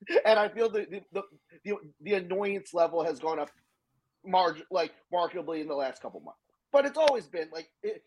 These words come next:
it, you've always have found a beef with every social media. But I feel that, like, I don't know, if you're kind of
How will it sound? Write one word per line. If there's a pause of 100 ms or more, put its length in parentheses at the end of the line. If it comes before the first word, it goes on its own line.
(140)
it,
you've
always
have (120)
found
a
beef (420)
with
every
social
media. (340)
But
I
feel
that,
like,
I
don't
know,
if
you're
kind
of